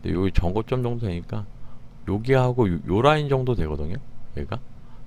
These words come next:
저항대가. 그러니까 삼만 구천이백 원, 뭐 삼만 칠천팔백 원 요 정도 되고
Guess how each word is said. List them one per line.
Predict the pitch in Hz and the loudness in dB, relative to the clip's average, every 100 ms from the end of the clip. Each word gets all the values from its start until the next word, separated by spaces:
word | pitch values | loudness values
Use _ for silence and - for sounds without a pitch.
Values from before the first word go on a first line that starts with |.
| - | -6
저항대가. | - 90 90 - 76 104 - - - - - - | 2 2 2 -2 -4 -4 -6 -10 -10 -10 -12 -10
그러니까 | - | 0
삼만 | - 151 160 151 | 2 4 2 0
구천이백 | 123 - 120 85 87 98 | 0 2 0 0 -2 -2
원, | 143 175 - - - - | -2 -4 -8 -10 -6 -2
뭐 | |
삼만 | - 139 147 139 | 0 0 0 -4
칠천팔백 | - - 120 131 135 | -4 -4 0 0 2
원 | 127 | 2
요 | 87 | 2
정도 | 104 107 | 0 0
되고 | 78 87 | -2 -2